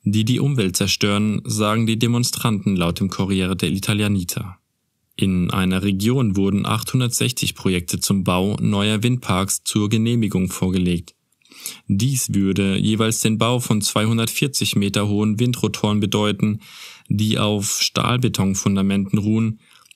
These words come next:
die pro Windrad größer als ein halbes Fußballfeld sind. Nach Angaben der Demonstranten schützen diese vordergründig als Umweltmaßnahmen deklarierten Windräder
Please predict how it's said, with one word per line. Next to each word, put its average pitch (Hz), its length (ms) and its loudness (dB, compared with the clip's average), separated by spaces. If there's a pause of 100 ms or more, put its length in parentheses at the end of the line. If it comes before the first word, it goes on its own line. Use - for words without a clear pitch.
(140)
die 104 120 2
pro 117 400 0
Windrad 117 640 0
größer 139 680 0
als 95 220 0
ein 110 180 0
halbes 95 280 2
Fußballfeld 92 680 -2
sind. - 380 -4 (360)
Nach 92 380 0
Angaben 98 500 2
der 101 120 0
Demonstranten 110 840 0
schützen - 420 0
diese 117 280 0
vordergründig 98 840 0
als 90 180 0
Umweltmaßnahmen 98 920 0
deklarierten 104 680 0
Windräder 107 600 0